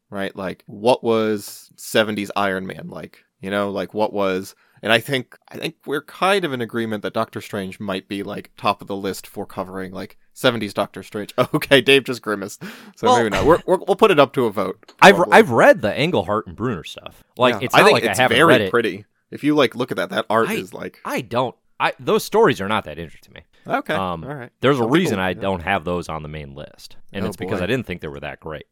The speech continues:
Speaker 2: So
Speaker 1: It's weird. This
Speaker 2: I
Speaker 1: episode's
Speaker 2: get,
Speaker 1: not
Speaker 2: I
Speaker 1: even
Speaker 2: get
Speaker 1: out
Speaker 2: the
Speaker 1: yet, and
Speaker 2: appreciation for
Speaker 1: Peter just
Speaker 2: Bruner's
Speaker 1: dropped
Speaker 2: art.
Speaker 1: his Patreon
Speaker 2: <laughs>
Speaker 1: backing?
Speaker 2: Yeah,
Speaker 1: Yeah,
Speaker 2: yeah,
Speaker 1: strange.
Speaker 2: no, totally. And I, I appreciate that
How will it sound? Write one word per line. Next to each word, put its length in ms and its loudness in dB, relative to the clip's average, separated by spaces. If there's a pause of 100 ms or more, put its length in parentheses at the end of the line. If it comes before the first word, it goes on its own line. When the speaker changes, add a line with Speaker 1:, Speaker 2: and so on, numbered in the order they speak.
(140)
Speaker 2:
So 480 4 (240)
Speaker 1:
It's 100 -16
weird. 200 0
This 80 2
Speaker 2:
I 60 8
Speaker 1:
episode's 120 2
Speaker 2:
get, 180 6
Speaker 1:
not 140 0
Speaker 2:
I 80 8
Speaker 1:
even 140 2
Speaker 2:
get 60 6
Speaker 1:
out 80 2
Speaker 2:
the 60 -2
Speaker 1:
yet, 60 2
and 60 6
Speaker 2:
appreciation 540 0
for 40 -8
Speaker 1:
Peter 200 -2
just 200 -4
Speaker 2:
Bruner's 40 -8
Speaker 1:
dropped 160 0
Speaker 2:
art. 80 0
Speaker 1:
his 100 -10
Patreon 600 -6 (100)
Speaker 2:
<laughs> 100 -18 (120)
Speaker 1:
backing? 440 -2
Speaker 2:
Yeah, 80 8 (400)
Speaker 1:
Yeah, 260 4 (280)
Speaker 2:
yeah, 160 6
Speaker 1:
strange. 100 4
Speaker 2:
no, 160 6
totally. 300 2
And 120 0
I, 100 2
I 120 -4
appreciate 520 -6
that 160 -6